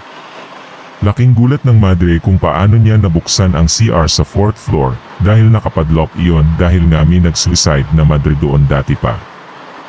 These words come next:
Malamang daw na ang kumakalabit sa batok niya nung oras na yun ay ang mga paa ng madreng nagbigti. Napadasal na lang daw sila ng mga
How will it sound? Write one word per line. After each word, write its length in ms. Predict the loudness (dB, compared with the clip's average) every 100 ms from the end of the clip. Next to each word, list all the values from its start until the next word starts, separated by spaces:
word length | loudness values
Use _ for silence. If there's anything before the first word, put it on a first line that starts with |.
| -20 -20 -10 -2
Malamang 400 | 2 2 4 2
daw 240 | 2 2
na 160 | 0 0
ang 100 | 0
kumakalabit 680 | 0 0 0 -2 -2 -2 -4
sa 160 | -4
batok 240 | -4 -4 -6
niya 240 | -4 -4 -4 -6
nung 100 | -4
oras 340 | -2 -2 -2 -2
na 80 | 0
yun 240 | 2 2 0
ay 160 | -2 -2
ang 100 | -2
mga 220 | -4 -4
paa 320 | -4 -4 -4 -4
ng 100 | -2 -2
madreng 400 | -4 -2 0 0
nagbigti. 640 | 0 -4 -8 -4 -6 -6 -10 -20 -20 -20 -20 -20 -20 -20 -20 -10
Napadasal 580 | -6 -4 -2 -2 0 2
na 80 | 2
lang 160 | 0 0
daw 160 | 0
sila 320 | 0 0 0
ng 140 | 2 2
mga 200 | 0